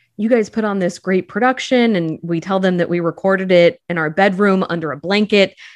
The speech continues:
and they're always very surprised. So a lot of folks have said, "You should be doing some sort of podcast class, even if it is a podcast or something like that." So we've thrown that idea around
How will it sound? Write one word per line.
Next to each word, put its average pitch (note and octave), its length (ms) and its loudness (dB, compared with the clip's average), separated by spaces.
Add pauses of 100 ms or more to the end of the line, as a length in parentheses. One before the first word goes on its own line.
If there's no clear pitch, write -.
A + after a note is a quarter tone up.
(120)
and D#3+ 260 -4
they're D3+ 240 0
always F#3 340 2
very D#3+ 260 2
surprised. G3+ 760 0 (360)
So F#3 520 2
a F#3+ 60 0
lot G3 240 0
of G#3 100 -2
folks F3 280 0
have E3 100 -8
said, D#3+ 320 -4
"You G3 140 -6
should A3+ 200 -6
be G3 520 -2
doing F3 420 0
some F3+ 200 -6
sort E3+ 180 -4
of D3+ 160 -6
podcast A#3 800 -2
class, A3+ 680 -2
even F3 240 -2
if D#3+ 120 -2
it E3 80 -2
is A#3+ 180 4
a A#3 60 0
podcast G#3+ 760 -4
or D3 80 -10
something F#3+ 400 -4
like F3 220 -2
that." E3+ 280 -2
So D3+ 300 -2 (320)
we've B3+ 180 -2
thrown G3 260 0
that E3+ 180 4
idea E3 340 2
around D#3 420 -4